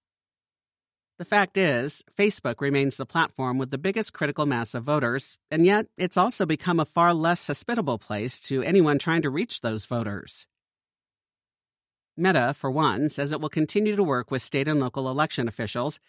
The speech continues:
to send information to voters through its voting alerts feature, and that the platform has already delivered registration reminders to voters in all fifty states.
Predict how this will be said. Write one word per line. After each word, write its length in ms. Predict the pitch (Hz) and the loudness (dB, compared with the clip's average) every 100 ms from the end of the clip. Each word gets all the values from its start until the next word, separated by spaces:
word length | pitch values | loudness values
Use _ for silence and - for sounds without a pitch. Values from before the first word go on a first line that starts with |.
| _ _ _ _ | _ _ _ _
to 80 | 180 | -4
send 260 | - 233 | 0 2
information 540 | 220 196 170 170 - 127 | 2 2 2 2 2 -2
to 60 | |
voters 460 | 117 127 117 139 - | 0 -2 -2 -4 -4
through 180 | - 139 | -2 -2
its 200 | 139 - | -2 -6
voting 320 | 113 180 214 | 0 2 4
alerts 400 | 208 175 185 - | 4 2 -2 -4
feature, 440 | 120 107 123 160 - _ _ _ _ _ | -8 -6 -2 -4 -4 _ _ _ _ _
and 120 | 156 185 | 0 2
that 100 | 180 | 2
the 80 | |
platform 540 | 165 220 220 190 180 175 | -2 0 0 2 0 2
has 180 | 160 156 | 0 2
already 360 | 165 185 196 | 2 4 2
delivered 440 | 123 120 117 127 131 | 0 -4 -2 -2 -4
registration 560 | 127 131 180 185 156 | -4 -4 -2 0 0
reminders 540 | 127 117 113 113 131 - | 0 0 -2 -2 -4 -6
to 100 | 120 | -4
voters 380 | 143 143 139 | -2 0 0
in 100 | 127 | 0
all 120 | 131 131 | -2 -2
fifty 320 | - 196 117 | -4 -4 -4
states. 640 | - 165 147 90 - - | -4 -2 -2 -2 -8 -12